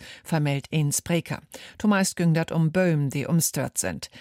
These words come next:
In Bremen ist die Feuerwehr to hob num fünfundvierzig Mal wegen Stormschädens udrückt. In Hue het wohl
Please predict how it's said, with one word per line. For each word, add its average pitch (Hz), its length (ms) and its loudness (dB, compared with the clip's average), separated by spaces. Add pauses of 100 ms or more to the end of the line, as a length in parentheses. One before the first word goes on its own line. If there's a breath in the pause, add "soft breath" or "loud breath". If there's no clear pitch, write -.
(240 loud breath)
In 185 160 2
Bremen 208 340 4
ist 220 200 0
die 202 80 2
Feuerwehr 185 580 0
to 180 120 -2
hob 180 200 0
num 175 260 4
fünfundvierzig 190 720 0
Mal 160 300 2
wegen 127 240 -2
Stormschädens 147 840 -2
udrückt. - 460 -6 (420 loud breath)
In 143 240 -2
Hue 220 240 2
het 180 400 0
wohl 165 240 2